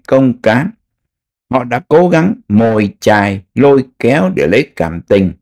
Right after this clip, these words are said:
Cứ tưởng như nếu mua được tên đó là mua được cả chế độ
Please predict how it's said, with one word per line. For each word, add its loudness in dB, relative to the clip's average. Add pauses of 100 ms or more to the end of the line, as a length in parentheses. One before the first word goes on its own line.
(1000)
Cứ 2
tưởng -2
như 2
nếu 2
mua 2
được -4 (120)
tên 2
đó 2
là 0
mua 0
được -4
cả -6 (100)
chế 0
độ -2